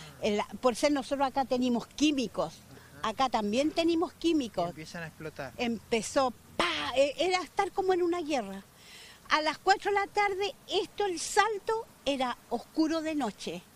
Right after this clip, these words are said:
Speaker 1: Un viento que botó todos los árboles. Y toda la gente saliendo con sus animalitos por aquí para afuera. Eh, sí fue algo, pero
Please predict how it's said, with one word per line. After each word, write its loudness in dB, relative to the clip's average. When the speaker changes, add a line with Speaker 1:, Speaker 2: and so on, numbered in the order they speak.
Speaker 1:
Un 2
viento 0
que -4
botó 0
todos -2
los -6
árboles. -2
Y 0
toda 2
la 0
gente -4
saliendo -2
con -6
sus -4
animalitos -4
por -2
aquí -2
para -4
afuera. 0
Eh, -6
sí -2
fue 0
algo, 0
pero -2